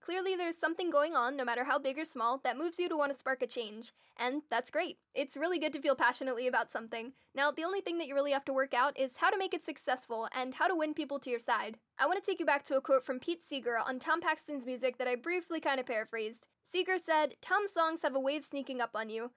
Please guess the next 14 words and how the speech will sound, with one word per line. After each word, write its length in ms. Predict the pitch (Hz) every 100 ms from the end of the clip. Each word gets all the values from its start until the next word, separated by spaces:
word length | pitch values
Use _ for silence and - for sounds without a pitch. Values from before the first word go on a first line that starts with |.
| _ -
You 80 |
find 200 | 277 311
yourself 300 | 294 285 247
humming 300 | - 330 339
them, 260 | 339 339 330
whistling 420 | - 320 330 320
them, 260 | 311 311 311
and 180 | 254 254
singing 300 | - 359 359
a 40 | 285
verse 220 | 285 269
to 100 | 262
a 80 | 247
friend. 360 | 233 214 226